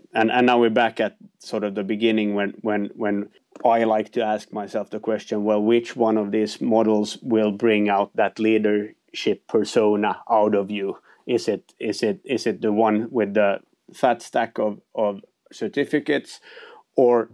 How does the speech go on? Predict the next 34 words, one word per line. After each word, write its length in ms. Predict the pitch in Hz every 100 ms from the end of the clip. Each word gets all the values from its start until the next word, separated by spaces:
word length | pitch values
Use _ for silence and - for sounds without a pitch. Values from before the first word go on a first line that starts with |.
| _
or 240 | 127 117 117
is 200 | 110 120
it 180 | 104
this 160 | - 101
person 420 | - 110 104 107
who's 160 | 107 101
been, 260 | 117 104 92 - - -
who, 240 | 131 123
who's 220 | 123 123 -
been, 360 | 127 113 113 -
who's 260 | 123 123 117
been 260 | 120 107
planning, 680 | 107 127 120 120 117 113 113 - _ -
doing, 640 | 123 120 120 110 107 104 -
and 160 | 110
evaluating 840 | 107 117 117 113 110 107 208 208 - _ _ _
trip 220 | - 117 -
after 240 | 117 - 113
trip 280 | - 104
after 240 | 110 104 107
trip 400 | - 110 104 - -
with 160 | 123 107
different 380 | 110 - 107 -
people 360 | 110 101 107
and 120 | 104
different 420 | 98 - 107 - -
groups 380 | 117 101 -
and 100 | 113
different 300 | 104 - 104
constellations 720 | - 104 - 110 104 - 101 -
and 100 | 101
different 320 | 107 - 95
weathers 400 | 117 107 104 101
and 180 | 104 98